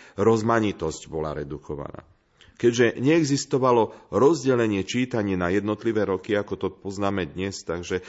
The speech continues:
vlastne bolo to istým spôsobom naozaj chudobnejšie. Každý rok sa pri tej istej nedeli, e, alebo tom istom sviatku čítali tie isté texty. Ak nazrieme aj do všeobecných smerníc lexionára,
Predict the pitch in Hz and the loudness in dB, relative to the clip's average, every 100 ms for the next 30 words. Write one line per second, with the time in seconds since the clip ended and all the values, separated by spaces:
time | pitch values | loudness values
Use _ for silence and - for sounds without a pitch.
0 | - - 90 - 92 101 98 90 - 95 | -14 -12 -8 -6 -2 -2 -2 -4 -4 -8
1 | - 92 98 90 98 110 85 76 98 90 | -8 -10 -6 -4 -2 0 -2 -2 0 0
2 | 78 76 71 - 55 - _ _ _ _ | 0 -6 -10 -14 -18 -20 _ _ _ _
3 | 120 131 113 104 113 - 95 - 87 - | -2 0 0 2 0 -2 -10 -6 -8 -8
4 | - 120 117 117 104 - 92 76 87 101 | 0 2 2 -2 -8 -2 -2 -2 -4 -2
5 | 110 120 131 - _ _ _ 92 87 85 | -2 -2 -6 -14 _ _ _ -6 -4 -4
6 | 87 90 87 - 101 95 - 78 - 90 | -2 -2 -2 0 -2 -2 -4 -6 -2 -2
7 | 92 - 82 - 87 82 78 - _ _ | -2 -4 -6 -6 -4 -2 -2 -6 _ _
8 | 110 113 110 98 92 - 85 - 80 - | 4 6 4 0 -6 -2 -2 -2 -6 -8
9 | - - _ _ _ _ _ _ _ _ | -16 -18 _ _ _ _ _ _ _ _
10 | _ - - 101 104 120 123 127 120 98 | _ -10 -4 -2 2 2 2 2 2 2
11 | 92 95 - 127 123 - 92 - 110 113 | 2 0 2 4 4 2 -4 -2 2 2
12 | 107 87 90 101 - 104 104 104 107 117 | 2 0 0 -2 0 0 0 0 0 0